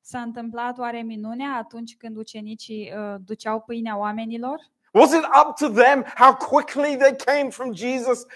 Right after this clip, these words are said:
Speaker 2: to the people?
Speaker 1: Depindea de ei cât de repede ajungea pâinea de la Isus la oameni?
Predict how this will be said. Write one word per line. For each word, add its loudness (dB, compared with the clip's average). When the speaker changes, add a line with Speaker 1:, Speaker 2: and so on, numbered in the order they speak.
Speaker 2:
to -2
the 2
people? -2
Speaker 1:
Depindea -8
de -10
ei -8
cât -16
de -14
repede -12
ajungea -6
pâinea -10
de -14
la -8
Isus -12
la -8
oameni? -6